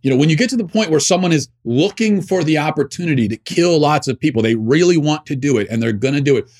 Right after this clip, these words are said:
They're all, now they're just looking for a place to do it and they're looking for the tool to do it with. When you get to that point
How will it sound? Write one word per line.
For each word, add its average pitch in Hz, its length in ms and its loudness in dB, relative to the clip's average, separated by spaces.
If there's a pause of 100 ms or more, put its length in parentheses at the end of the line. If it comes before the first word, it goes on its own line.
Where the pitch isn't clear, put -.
(120)
They're 127 120 0
all, 147 120 2
now 143 260 0
they're 160 80 2
just 143 200 -4
looking 156 180 -2
for 127 240 -2
a 127 80 -2
place 160 380 -2
to 196 100 0
do 190 200 2
it 190 140 -6 (220)
and 139 120 0
they're 131 100 2
looking 139 240 0
for 131 260 2
the 123 100 -2
tool 165 300 0
to 139 100 -6
do 139 180 0
it 120 100 -4
with. 139 280 -2 (280)
When 139 100 0
you 170 80 2
get 254 120 0
to 247 60 0
that 226 200 -2
point 226 320 -2